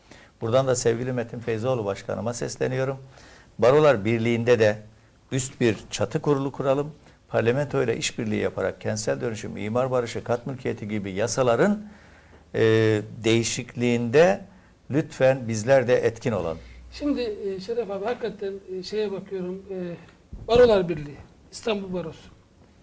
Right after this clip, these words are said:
Speaker 2: hakikaten eğitime çok önem veriyorlar. Çok büyük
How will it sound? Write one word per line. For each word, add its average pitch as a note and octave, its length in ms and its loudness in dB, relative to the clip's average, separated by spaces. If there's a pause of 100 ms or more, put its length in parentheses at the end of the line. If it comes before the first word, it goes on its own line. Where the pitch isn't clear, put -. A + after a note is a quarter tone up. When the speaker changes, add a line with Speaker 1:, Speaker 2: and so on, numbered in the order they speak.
(200)
Speaker 2:
hakikaten G#3 460 -10
eğitime F#3 360 -8
çok F3+ 220 -14
önem E3 240 -8
veriyorlar. D3+ 360 -16 (1000)
Çok - 260 -10
büyük G#3 180 -10